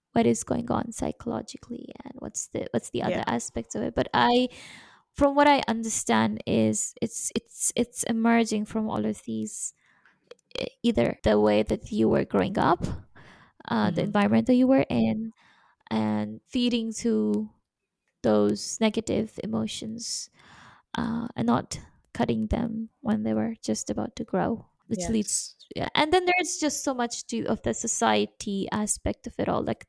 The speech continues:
Speaker 1: so many murders are being done for the money. And,
Speaker 2: Yeah, I guess my,
Speaker 1: um,
Speaker 2: my sort of knowledge of it comes from my study of sociology in college. Um,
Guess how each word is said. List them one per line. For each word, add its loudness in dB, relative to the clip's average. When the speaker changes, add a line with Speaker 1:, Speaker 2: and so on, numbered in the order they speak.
Speaker 1:
so 2
many 0
murders 4
are -2
being -10
done -4
for 0
the 0
money. -4
And, 2
Speaker 2:
Yeah, 4
I 4
guess 0
my, 6
Speaker 1:
um, -12
Speaker 2:
my 4
sort 2
of -8
knowledge 0
of -2
it -8
comes -2
from 4
my 0
study -2
of -4
sociology -4
in -2
college. -4
Um, -4